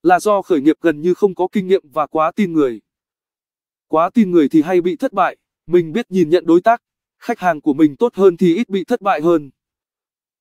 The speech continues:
Có hai cách nhìn nhận một con người, người trẻ hay cảm nhận bằng trái tim, thích bạn đó vì bạn đó trong sạch, thấy bạn đó có thiện cảm là tin, người doanh nhân dày dạn kinh nghiệm không nhìn vì điều đó, họ không đo sự tín nhiệm bằng trái tim,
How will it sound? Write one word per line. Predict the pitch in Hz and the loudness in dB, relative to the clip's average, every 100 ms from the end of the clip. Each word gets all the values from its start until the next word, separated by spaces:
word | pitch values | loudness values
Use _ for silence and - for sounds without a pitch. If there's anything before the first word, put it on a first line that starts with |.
| _ - | _ -6
Có | 185 | -4
hai | 220 208 | -2 -2
cách | 240 - | -4 -6
nhìn | 185 151 | -4 -2
nhận | 170 156 | -2 0
một | 156 | -2
con | - 185 | 0 0
người, | 170 151 120 - _ _ - | 2 0 -2 -12 _ _ 0
người | 185 175 | 2 2
trẻ | 170 131 | -2 -4
hay | 170 170 | -4 -4
cảm | 170 135 | -4 -2
nhận | 170 165 | -4 -2
bằng | 156 131 | -4 -4
trái | 160 | -8
tim, | 175 196 156 139 _ _ - | 0 0 0 -8 _ _ -4
thích | 262 | -4
bạn | 190 190 | -2 -6
đó | 165 156 180 | -2 -2 0
vì | 190 | 0
bạn | 156 165 | 0 -2
đó | 160 151 175 | -2 -4 -4
trong | 208 | -6
sạch, | 170 165 - _ _ _ - | -4 -6 -6 _ _ _ -2
thấy | 165 | -2
bạn | 202 185 | 0 -2
đó | 165 165 | -2 -2
có | 175 196 | -2 -2
thiện | 220 160 | -2 0
cảm | 175 123 | -2 0
là | 143 | -2
tin, | - 151 143 127 _ _ - | 4 4 4 -6 _ _ -2
người | 180 165 | 0 0
doanh | 202 | -4
nhân | 185 196 | -4 -4
dày | 165 165 | -4 -6
dạn | 135 165 | -4 -6
kinh | 147 202 | -4 -6
nghiệm | 185 165 | -4 -6
không | - 196 | -2 -2
nhìn | 175 143 | 0 -4
vì | 127 156 | -2 0
điều | 151 135 | 2 2
đó, | 127 120 170 _ _ _ | 0 -2 -6 _ _ _
họ | - 180 | -6 -4
không | - 208 | 0 0
đo | 190 180 | 0 -6
sự | - 202 | -6 -4
tín | 180 214 | -4 0
nhiệm | 233 - | -2 -2
bằng | 160 131 | -8 -4
trái | 156 | -6
tim, | 180 202 160 | 0 0 0